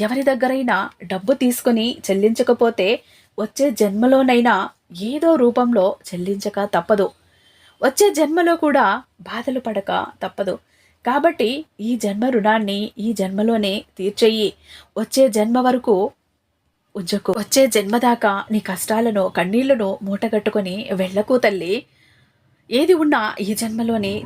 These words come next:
తీర్చేసి రుణ విముక్తురాలు అవ్వు. వచ్చే జన్మలో చాలా ప్రశాంతంగా మంచి జీవితం నీకు లభిస్తుంది. బిడ్డ, ఈ ముగ్గురి దగ్గర ఎప్పుడూ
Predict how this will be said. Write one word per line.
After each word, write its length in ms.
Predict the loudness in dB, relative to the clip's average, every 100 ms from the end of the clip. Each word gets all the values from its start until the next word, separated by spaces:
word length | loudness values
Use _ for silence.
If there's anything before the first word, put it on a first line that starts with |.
| -2
తీర్చేసి 720 | -2 2 2 2 0 -2 -2
రుణ 240 | -4 0 0
విముక్తురాలు 720 | 0 -2 -4 -4 -4 -4 -2
అవ్వు. 340 | -2 0 0 -2 -8 -12
వచ్చే 300 | -8 -2 0
జన్మలో 460 | 2 2 2 2 2
చాలా 300 | -2 -2 0
ప్రశాంతంగా 720 | 0 -2 -2 0 -2 0 -2
మంచి 420 | -2 -6 -6 -2 0
జీవితం 540 | 0 -4 -2 -2 -2 -10 -12 -6
నీకు 440 | -4 -2 -4 -4 -12
లభిస్తుంది. 720 | -10 -4 -4 0 0 2 0 0 _ -20 _
బిడ్డ, 340 | -2 2 2 0 _ _ _
ఈ 140 | -4 -2
ముగ్గురి 440 | 0 0 2 4
దగ్గర 560 | 2 0 -2 -2 -2 -4 -10 _ _
ఎప్పుడూ 640 | -12 -10 -6 -2 0 0